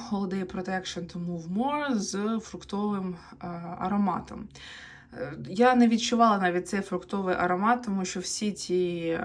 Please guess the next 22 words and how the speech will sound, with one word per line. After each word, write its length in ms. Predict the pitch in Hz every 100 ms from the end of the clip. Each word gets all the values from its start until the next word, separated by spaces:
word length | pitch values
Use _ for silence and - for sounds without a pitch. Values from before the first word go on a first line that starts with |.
| -
антиперспіранти, 1200 | 220 208 180 180 - - 185 196 202 - 175 170
вони 240 | 170 170
всі 340 | 165 - 175 165
досить, 500 | 160 156 - - -
досить 280 | 175 -
такі 340 | - - - 175 - - -
термоядерні, 840 | - 196 202 202 233 262 247 240 233
як 160 | 233
кажуть, 420 | 240 220 214 190
вони 320 | 180 170 180 170
прям, 260 | - 165 165
ну, 100 | 180
від 140 | 175 170
них 240 | 170 160
справді, 680 | - - 160 156 160 151 - -
м, 360 | 208 180 170 175 -
задихаєшся, 1040 | 175 180 180 - 202 226 247 - 226 220 - - - - -
е, 340 | 139 - 175
дуже 640 | 170 175 196 175 180 165 156
це 120 | -
все 460 | 160 - 170 160 -
не-, 280 | 175 175 180